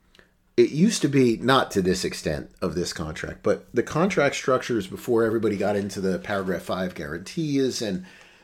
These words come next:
managing the cap in a certain way, um, the traditional structure was a signing bonus in year one with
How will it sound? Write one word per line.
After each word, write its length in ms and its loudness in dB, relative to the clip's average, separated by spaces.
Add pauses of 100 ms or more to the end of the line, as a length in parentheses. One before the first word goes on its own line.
managing 580 0
the 80 -2
cap 360 0
in 80 0
a 60 -2
certain 480 -4
way, 480 2 (500)
um, 540 0 (100)
the 160 0 (160)
traditional 580 2
structure 540 2
was 220 2
a 40 -2
signing 460 -2
bonus 400 0
in 80 -4
year 160 -2
one 560 -4
with 260 -4